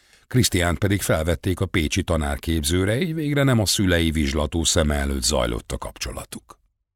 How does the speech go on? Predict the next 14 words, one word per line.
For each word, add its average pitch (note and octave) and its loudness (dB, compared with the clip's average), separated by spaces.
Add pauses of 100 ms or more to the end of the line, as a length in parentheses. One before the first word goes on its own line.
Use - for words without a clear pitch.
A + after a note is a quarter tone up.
(1000)
Novák C#3+ 4
Bálint A2+ 2
akkor A2+ 0
már D#2 4
a D2+ 4
lányáról A1 -2
is - -2
lemondott, - -8 (540)
és G2 2
mindkét E2+ 2
kezével E2 2
kisebbik C2 -2
fiába A1 -4
kapaszkodott. - -8